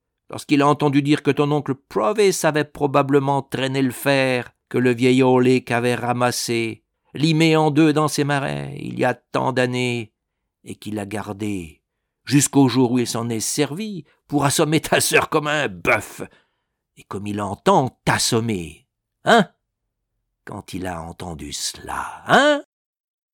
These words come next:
Dans sa sauvage raillerie, il approcha la chandelle si près de moi que je tournai la tête de côté pour me garantir de la flamme. « Ah ! » <laughs>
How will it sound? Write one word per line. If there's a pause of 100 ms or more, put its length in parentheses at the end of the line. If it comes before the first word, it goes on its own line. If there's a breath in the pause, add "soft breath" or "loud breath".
(420)
Dans
sa
sauvage
raillerie, (320 loud breath)
il
approcha
la
chandelle
si
près
de
moi (280 loud breath)
que
je
tournai
la
tête
de
côté
pour
me
garantir
de
la
flamme. « (640)
Ah ! » (380)
<laughs>